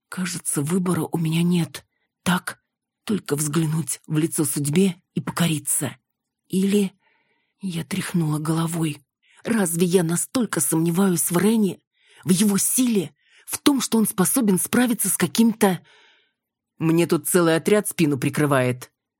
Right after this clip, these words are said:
У зверя нет шансов". Будто подслушав мои мысли, жёстко произнёс незнакомец.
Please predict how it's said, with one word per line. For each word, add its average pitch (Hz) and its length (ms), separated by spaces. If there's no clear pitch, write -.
У 175 100
зверя 156 400
нет 160 240
шансов". 135 600
Будто 143 380
подслушав 180 720
мои 147 220
мысли, 156 560
жёстко 160 560
произнёс 147 540
незнакомец. 147 800